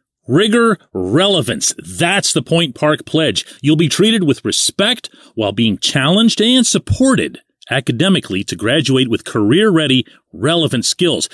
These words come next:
Visit point park dot E D U to learn more. I tell you guys this all the time. It may be a little bit too often, but I'm not really into the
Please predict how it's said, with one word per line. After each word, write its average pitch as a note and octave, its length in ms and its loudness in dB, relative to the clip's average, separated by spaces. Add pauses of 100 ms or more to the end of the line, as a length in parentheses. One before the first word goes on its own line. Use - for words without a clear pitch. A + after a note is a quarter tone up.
(160)
Visit C#3 300 0
point A3+ 340 0
park G#3 380 0
dot D#3 320 -2
E G#3 200 2
D F#3+ 80 2
U F3 520 2 (220)
to A#2+ 100 -4
learn A#2+ 300 2
more. A2+ 380 0 (1080)
I - 40 -4
tell D#4 200 0
you B3+ 140 2
guys E3 240 2
this C3+ 160 0
all D#3+ 240 0
the - 80 -10
time. C#3+ 560 -2 (720)
It D#3+ 260 -2
may B3 160 4
be C#4+ 100 0
a A3+ 60 2
little G#3 160 4
bit D3+ 160 2
too G3+ 240 2
often, A2 320 0
but G#2+ 180 -6
I'm A#3 160 4
not C#4 220 4
really G3+ 340 2
into D3+ 280 2
the A2 260 0